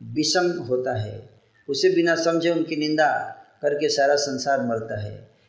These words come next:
सिद्ध वैष्णव का जैसा विषम व्यवहार होता है, उसका एक उदाहरण भागवत कथा सार रूप साक्षात देखिए। ब्रह्मा के पुत्र वैष्णव प्रधान भृगु अहर्निश मन में जिनके चरणों का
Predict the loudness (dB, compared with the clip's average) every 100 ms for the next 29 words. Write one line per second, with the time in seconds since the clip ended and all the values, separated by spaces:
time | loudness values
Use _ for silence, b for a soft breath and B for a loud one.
0 | -4 -2 2 4 4 2 0 2 2 2
1 | 0 2 0 0 0 2 2 4 2 2
2 | 0 0 -2 -8 -14 b b -10 -2 0
3 | 0 -2 -2 0 -2 -2 -2 0 0 -2
4 | 0 -2 2 2 4 0 0 -8 -10 -6
5 | -4 -4 -8 -10 -12 -14 -16 -20 _ _
6 | _ _ _ _ _ _ _ _ _ _
7 | _ _ _ _ _ _ _ _ _ _
8 | _ _ _ _ _ _ _ _ B B
9 | B 2 6 8 8 4 4 2 2 2
10 | 2 2 0 0 0 2 0 0 2 2
11 | 4 2 -2 -8 b b b -4 0 4
12 | 2 2 0 0 0 -2 -2 -4 -4 -2
13 | 0 0 0 -2 -4